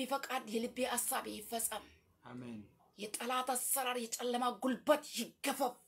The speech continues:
Speaker 1: ክብሪ
Speaker 2: አሜን።
Speaker 1: ይገለጥ።
Speaker 2: አሜን።
Speaker 1: ሬዳ ባንዶስ። ሃሌሉያ።
Speaker 2: አሜን።
Speaker 1: Waaqayyo gooftaa, wanta dinqii dinqisiisaa guddaa tokko ati hojjedhu. Wanta dinqisiisaa Waaqayyo gochuu dadhabu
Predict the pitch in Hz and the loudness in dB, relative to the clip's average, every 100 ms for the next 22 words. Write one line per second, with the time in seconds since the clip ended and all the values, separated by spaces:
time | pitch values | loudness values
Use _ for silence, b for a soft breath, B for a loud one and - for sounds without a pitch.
0 | _ - 262 - 330 277 110 104 262 202 | _ -6 0 6 6 4 0 0 0 -2
1 | - 320 320 294 - - 240 254 240 233 | 2 8 8 6 0 -10 -12 -10 -2 2
2 | 269 254 220 233 220 214 196 190 - 147 | 6 6 6 4 2 2 0 -2 -8 -8
3 | - - 240 247 247 214 370 339 294 - | -4 0 2 2 2 4 6 8 6 4
4 | _ B B 240 226 208 B B B B | _ B B -4 -4 -6 B B B B
5 | 302 320 349 359 370 277 339 339 349 392 | 2 4 4 6 6 6 4 8 6 6
6 | 392 320 330 359 - 359 311 - - 330 | 4 2 2 0 -2 0 0 0 2 4
7 | 311 339 330 330 - 415 403 349 - - | 8 8 6 2 8 10 10 8 -2 -4
8 | 240 220 233 - 269 - - _ _ b | -2 4 4 4 -2 -2 -14 _ _ b
9 | b b 311 349 403 381 349 - 339 359 | b b 8 8 4 4 2 2 2 4
10 | 349 381 381 370 370 381 392 - - 392 | 8 10 10 10 2 2 0 0 0 4
11 | 392 - 359 | 6 8 6